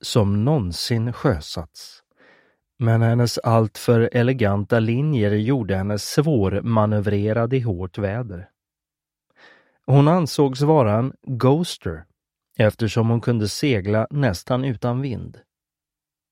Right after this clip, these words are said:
Gladiator skulle i själva verket aldrig göra en långsam resa på grund av stiltje. Tyvärr och oväntat nog var hon förutbestämd att gå under.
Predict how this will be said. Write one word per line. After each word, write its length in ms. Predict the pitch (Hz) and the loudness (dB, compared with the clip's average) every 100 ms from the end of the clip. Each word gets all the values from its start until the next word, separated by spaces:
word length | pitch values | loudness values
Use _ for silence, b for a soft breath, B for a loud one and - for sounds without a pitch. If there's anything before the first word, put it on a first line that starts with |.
| _ _ _ _ _ _ 120 | _ _ _ _ _ _ 2
Gladiator 840 | 127 147 165 160 127 - 170 170 | 4 6 6 6 4 2 2 2
skulle 320 | - 165 147 | 0 0 2
i 60 | 135 | 2
själva 340 | 160 123 123 | 2 2 0
verket 420 | 113 104 - 120 | 0 -2 -2 -2
aldrig 360 | 143 139 98 123 | 2 2 0 0
göra 320 | 170 123 101 | 0 2 2
en 160 | 110 131 | 0 0
långsam 540 | 156 95 92 117 117 | -2 -4 -4 -2 -2
resa 460 | 147 101 85 - 98 | -2 -2 -4 -4 -4
på 120 | 127 | -2
grund 380 | 117 98 98 98 | -2 -2 -2 -2
av 100 | 92 | -4
stiltje. 640 | - 135 87 - - 98 _ _ _ _ _ _ _ _ _ _ _ _ b b b b | -4 -6 -6 -10 -12 -12 _ _ _ _ _ _ _ _ _ _ _ _ b b b b
Tyvärr 560 | - 135 127 147 165 165 | 2 4 6 4 4 2
och 380 | - 147 147 175 | 2 4 4 2
oväntat 640 | 131 104 117 120 147 143 | 0 2 0 0 -2 -4
nog 380 | 120 110 110 110 B B B | -2 -2 -4 -8 B B B
var 320 | 127 131 131 | 4 6 8
hon 280 | 135 143 139 | 6 0 -2
förutbestämd 1120 | - - 143 101 101 - 107 - 110 104 107 | -4 2 2 2 -2 -2 -6 -2 0 0 -2
att 120 | 110 | -4
gå 220 | - 101 98 | -2 -2 -2
under. 340 | 131 87 80 | -4 -8 -16